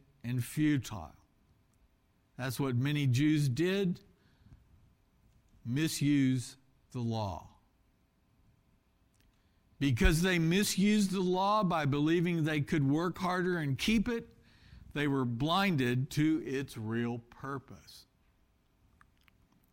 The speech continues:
Another reason why he covered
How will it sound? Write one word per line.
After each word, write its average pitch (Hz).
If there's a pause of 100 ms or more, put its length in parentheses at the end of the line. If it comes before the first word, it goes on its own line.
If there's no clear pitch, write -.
(920)
Another 196
reason 160 (1120)
why 123
he 123
covered 131